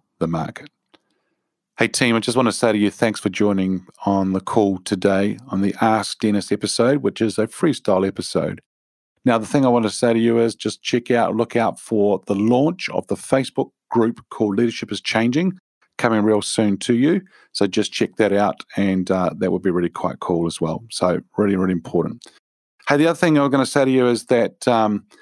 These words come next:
if there's anything I can do to help you, to reach out to me anytime, feel free to do that. Just send me an email, dennis at leadingchangepartners dot com. That'll be in the show notes.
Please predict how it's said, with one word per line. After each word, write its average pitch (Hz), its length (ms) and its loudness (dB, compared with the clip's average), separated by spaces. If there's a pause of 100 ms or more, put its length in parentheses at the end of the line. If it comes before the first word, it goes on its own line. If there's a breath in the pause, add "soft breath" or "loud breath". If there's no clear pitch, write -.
(300 soft breath)
if 110 80 -6
there's 123 140 2
anything 139 240 2
I 123 100 2
can 113 140 0
do 120 160 4
to 107 100 2
help 113 260 0
you, 120 180 2
to 110 140 -6
reach 113 280 -2
out 117 200 0
to 113 100 -6
me 110 340 -2
anytime, 120 560 0
feel 113 160 -4
free 120 160 0
to 101 80 -2
do 120 180 2
that. 143 260 0
Just 110 220 -4
send 110 180 0
me 107 60 0
an 107 80 0
email, 117 300 2
dennis 113 340 -2
at - 80 0
leadingchangepartners 98 960 -2
dot - 220 0
com. 127 300 2
That'll 104 180 0
be 104 120 -2
in 95 80 2
the 90 60 0
show 123 240 0
notes. 123 380 0